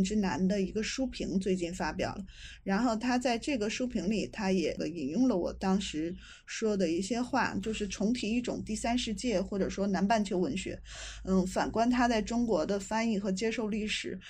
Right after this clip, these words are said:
嗯，再现中国与拉丁美洲或第三世界之间曾经紧密的政治文化关系，无疑是出于某种恢复完整的世界视野、探索多样性的未来道路的一种自觉努力，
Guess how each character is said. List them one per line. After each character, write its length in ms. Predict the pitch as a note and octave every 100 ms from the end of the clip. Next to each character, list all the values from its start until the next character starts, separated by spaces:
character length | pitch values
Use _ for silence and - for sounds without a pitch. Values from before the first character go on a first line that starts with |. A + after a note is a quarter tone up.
| - - -
嗯， 200 | - -
再 180 | - A#3
现 220 | A3 A3
中 200 | G3 A#3
国 200 | A3 F#3
与 80 | F#3+
拉 200 | C#3 G#3
丁 140 | A3
美 160 | G#3+ E3+
洲 260 | - F3+ F#3+
或 140 | F#3+
第 140 | F#3+
三 180 | F#3+ G3+
世 140 | G3+ F#3+
界 160 | G3+
之 120 | F#3+
间 280 | F#3+ G3 F#3+
曾 320 | F#3+ F3+ F#3
经 260 | G#3+ C#4 C4+
紧 260 | B3+ E3 -
密 220 | F#3 D#3+
的 100 | C#3+
政 220 | - G3
治 80 | F#3
文 160 | D3
化 160 | F#3+ E3+
关 260 | F#3+ E3+ F3
系， 220 | - - - - -
无 160 | F#3+ B3
疑 140 | B3
是 180 | B3+ B3+
出 240 | - A3
于 260 | G3 F3+ F#3+
某 260 | F#3+ E3+ F3+
种 220 | F#3+ F3+
恢 260 | - G#3+ G3
复 300 | F#3+ G#3 E3
完 240 | C#3+ F#3
整 160 | F#3+ G2
的 80 | B2
世 220 | - G3+
界 160 | F#3+
视 260 | F#3+ G3+ G3+
野、 180 | E3 F#2+
探 220 | - G3
索 160 | F#3 B2+
多 200 | F3+ F#3
样 180 | G3 F#3
性 160 | F#3+
的 80 | F3
未 180 | F#3+ F#3+
来 140 | D#3+
道 240 | F#3 G#3 F3
路 100 | E3+
的 120 | -
一 100 | F3
种 160 | -
自 160 | - F#3
觉 160 | F3+ D#3
努 220 | E3 -
力， 180 | -